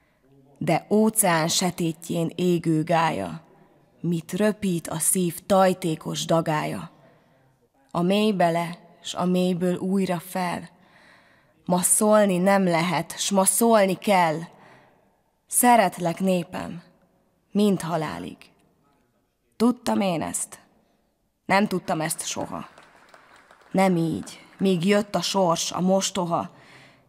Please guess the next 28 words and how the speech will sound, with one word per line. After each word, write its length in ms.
és 260
megmutatta, 1040
hogy 240
te 300
én 320
vagyok. 540
S 120
ha 200
te 180
sorvadsz 640
el, 400
én 240
is 180
elhalok. 720
Mint 260
a 100
levél, 460
ha 180
elszárad 600
a 60
fa, 340
mint 220
a 60
gyermek, 480
kit 220
elhágy 500
az 120
anya. 440